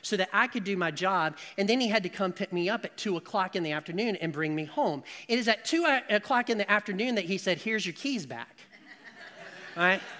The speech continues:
'Cause he wasn't gonna do that anymore, right? <clears throat> So he gave me my keys back, and I got my keys back. And, um, so I said, "Well, you know, I am still confused as to why my keys were taken away." And my mom said,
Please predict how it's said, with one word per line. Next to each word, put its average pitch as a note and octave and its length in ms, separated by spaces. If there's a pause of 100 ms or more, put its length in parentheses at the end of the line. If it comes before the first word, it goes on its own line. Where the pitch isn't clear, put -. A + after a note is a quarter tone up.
(240)
'Cause F3+ 120
he D4 120
wasn't B3+ 160
gonna A3 160
do B3+ 200
that F#3+ 160
anymore, D3+ 440 (140)
right? G3+ 260 (180)
<clears throat> - 160
So - 160
he G#3+ 80
gave G#3 340
me C#4 120
my A3+ 180
keys B3 320
back, D#3 220
and E3+ 80
I E3 40
got F#3 140
my E3+ 80
keys A3 280
back. B2+ 300 (500)
And, G#3+ 360
um, F3+ 380 (400)
so - 200
I B3+ 100
said, C4+ 180
"Well, A#3+ 260 (220)
you C#4 120
know, A#3+ 140 (100)
I D4+ 200
am C#4 180
still B3+ 480
confused F#3 800
as F3 220
to F3+ 80 (120)
why G#3 220
my A3 140
keys G#3+ 420
were D#3 100
taken D#3 320
away." F#3+ 380 (400)
And G3 120
my G#3 140
mom D4 340
said, D3 460